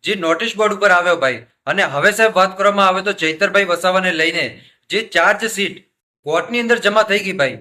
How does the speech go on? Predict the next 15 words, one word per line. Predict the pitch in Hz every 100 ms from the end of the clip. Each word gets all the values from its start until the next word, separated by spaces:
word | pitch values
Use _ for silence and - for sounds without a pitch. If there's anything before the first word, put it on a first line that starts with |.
| _ -
એને | 131 170 233
લઈને | 226 226
ચૈતરભાઈ | 254 175 175 202 196 208
વસાવાના | 180 180 190 208 139
વકીલ | 139 196
સાહેબે | 196 190 185
શું | 185 208
કીધું? | 139 131 -
ચાલો | - 147 202
દર્શક | 190 190 196
મિત્રો, | 196 196
આજના | 190 147 143 180 190
આ | 156
વીડિયોની | 160 180 180
અંદર | 170